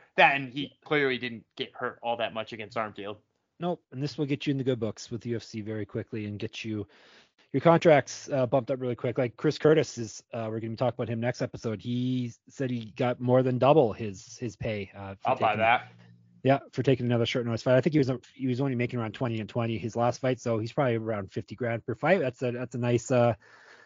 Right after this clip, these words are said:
Speaker 2: oh, actually a hundred grand if he wins, fifty and fifty. So that's, that's a nice little, uh, nice little raise there. Um,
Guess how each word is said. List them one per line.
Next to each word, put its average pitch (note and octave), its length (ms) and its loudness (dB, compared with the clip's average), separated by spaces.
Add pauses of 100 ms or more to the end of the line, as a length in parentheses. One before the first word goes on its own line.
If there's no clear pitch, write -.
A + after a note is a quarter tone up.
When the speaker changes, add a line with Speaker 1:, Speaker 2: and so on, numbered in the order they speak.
(520)
Speaker 2:
oh, E3 140 10
actually D3 260 6
a B2 40 8
hundred D3+ 180 4
grand A2+ 200 -4
if G#2+ 120 -10
he A#2 80 -4
wins, B2 260 -4
fifty - 240 -10
and G2+ 80 -8
fifty. G2 240 -12
So A2 100 -8
that's, A2 200 -10
that's A#2 200 -14
a A2+ 60 -14
nice C3 240 -8
little, G#2 280 -8
uh, G2 420 -8 (100)
nice A2 240 -10
little A2+ 160 -6
raise A2 300 2
there. D#3 400 6
Um, B2+ 440 8